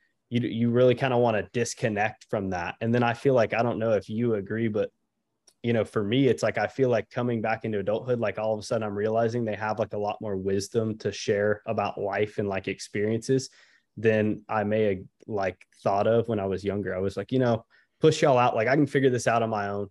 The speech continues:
Like, I'm gonna go figure it out." And then now it's like, you know, like, I really do value that time with them and those conversations spent with them. Like, right now, I'm still living back home with my mom right now, and we have just got to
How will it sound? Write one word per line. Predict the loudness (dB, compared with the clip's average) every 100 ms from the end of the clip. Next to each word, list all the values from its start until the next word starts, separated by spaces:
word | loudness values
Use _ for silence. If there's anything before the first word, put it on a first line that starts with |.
| -6
Like, | -8 -6
I'm | -2 2
gonna | 4
go | 4 4
figure | 2 -2 0
it | 0
out." | 0 -4 -4
And | -2
then | 0 0
now | 0 0
it's | -2 -4
like, | -8 -4
you | -2
know, | 2 2
like, | 2 -2 -6 -20 _ _
I | 2
really | 6 6 4
do | 2 0
value | 0 -2 0 -2 -2
that | -4 -4 -6
time | -4 -2 0
with | -2 -2
them | -6
and | -4
those | -4 -6
conversations | -6 -4 -4 -2 -4 -2 -4 -4
spent | -6 -4 -4 -2
with | -6
them. | -4 -6
Like, | -6 -2
right | 0 0
now, | -2 0 0 -2 -10 _
I'm | -6 -6
still | 0 2 4
living | 2 0
back | 0 -4
home | -2 0 0 0
with | -4 -6
my | -6
mom | -4 -2 0
right | 0 -2
now, | -4 -6
and | -2
we | -2
have | -2 -2
just | -6 -2
got | -4 0
to | -2